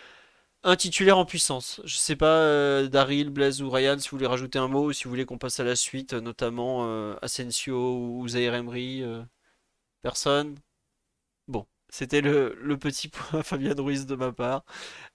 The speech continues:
On va parler du match de Marco Asensio, forcément, puisque, euh, c'était, enfin, de nouveau, il a été décisif. Alors, pour ceux qui n'ont pas suivi, il avait joué, euh, s-, relayeur gauche,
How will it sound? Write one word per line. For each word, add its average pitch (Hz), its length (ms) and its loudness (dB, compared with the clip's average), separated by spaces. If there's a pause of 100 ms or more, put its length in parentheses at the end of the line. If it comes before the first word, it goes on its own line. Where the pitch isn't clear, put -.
(180)
On 190 60 2
va 196 140 6
parler 185 240 10
du 170 100 -4
match 175 300 2
de 160 380 2
Marco 151 280 0
Asensio, 147 420 -2
forcément, 208 480 -6
puisque, - 420 -4
euh, 110 960 -2
c'était, 127 680 0
enfin, 107 200 -4
de 110 200 -6
nouveau, 147 360 -2
il 123 80 -2
a 110 40 0
été 110 220 -4
décisif. 139 580 -4
Alors, 127 260 -4 (460)
pour 175 140 -6
ceux 226 140 0
qui 202 120 -2
n'ont 190 80 2
pas 180 140 2
suivi, 175 340 0
il 135 80 4
avait 127 220 4
joué, 143 520 2
euh, 120 360 4
s-, - 540 -4
relayeur 180 680 4
gauche, 170 680 0